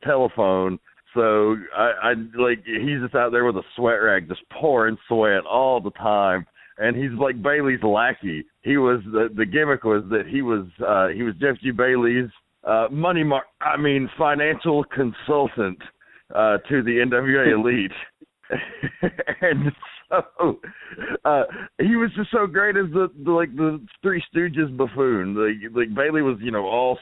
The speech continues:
serious, uh, asshole all the time, like, just, like, getting the heat piled on, such a dick. And Big Business Brown, to counteract that, was more lighthearted, and, and he was his great own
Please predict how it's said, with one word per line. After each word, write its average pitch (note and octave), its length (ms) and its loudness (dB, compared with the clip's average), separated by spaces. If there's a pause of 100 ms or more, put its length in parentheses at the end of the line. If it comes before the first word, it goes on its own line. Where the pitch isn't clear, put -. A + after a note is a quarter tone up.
serious, C3 460 2 (420)
uh, G2+ 340 2
asshole B2+ 800 2
all C3 220 2
the A#2 80 -2
time, A2 520 2
like, G#2 240 0
just, A2 160 -2 (140)
like, G2+ 180 0 (300)
getting C3 280 -2
the G#2+ 80 0
heat B2 260 -6
piled A2+ 300 2
on, G2+ 300 0 (120)
such C#3 220 0
a C3 60 0
dick. G#2 300 2 (380)
And B2 160 -2
Big C#3+ 180 0
Business C3 300 0
Brown, D#3+ 220 0
to B2+ 60 -4
counteract B2 580 0
that, G#2 160 0
was G2+ 160 -2
more G#2 220 0
lighthearted, F#2+ 720 0
and, F2 200 -8
and F#2+ 180 -6
he G#2+ 120 -6
was G2+ 240 -6 (300)
his F#2+ 180 -4
great G#2 280 0
own G2+ 280 0